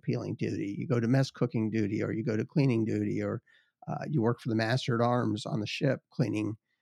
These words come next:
and I'm not talking nice places, going in bilges with oil and nastiness. And, and, you know, when you start off like that,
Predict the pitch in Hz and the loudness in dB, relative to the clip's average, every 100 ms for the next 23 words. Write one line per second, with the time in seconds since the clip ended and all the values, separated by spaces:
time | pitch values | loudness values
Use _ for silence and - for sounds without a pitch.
0 | _ _ _ 135 131 165 185 190 180 165 | _ _ _ 2 6 8 6 6 6 6
1 | 151 143 - 113 117 131 - 131 143 151 | 6 4 2 -2 -2 -4 0 4 8 8
2 | 139 147 147 151 143 120 123 - 143 139 | 8 6 6 6 4 2 0 2 4 6
3 | 120 113 110 104 110 117 110 - - 101 | 4 2 0 0 2 0 0 -4 -4 -6
4 | 107 131 - - 156 - 123 120 - _ | -6 -10 -8 -4 -4 -4 -4 -4 -6 _
5 | - _ - 160 165 165 165 156 - 180 | -20 _ 4 6 8 8 8 6 6 4
6 | 233 262 262 - 226 196 - 185 160 120 | 6 2 0 2 4 4 4 4 6 4